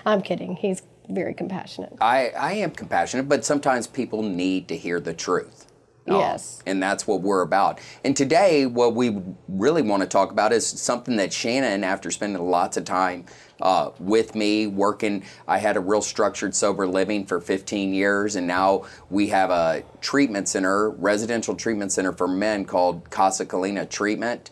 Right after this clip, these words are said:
Speaker 1: Yes.
Speaker 2: um, down in Ellis County.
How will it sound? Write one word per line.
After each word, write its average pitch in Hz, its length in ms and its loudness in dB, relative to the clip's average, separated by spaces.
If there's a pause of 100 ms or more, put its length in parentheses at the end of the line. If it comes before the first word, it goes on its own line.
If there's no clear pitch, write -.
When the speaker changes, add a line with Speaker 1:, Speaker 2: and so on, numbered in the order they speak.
(120)
Speaker 1:
Yes. 185 300 -2
Speaker 2:
um, 82 380 4 (400)
down 98 280 0
in 92 200 -4
Ellis 98 340 2
County. 107 560 -4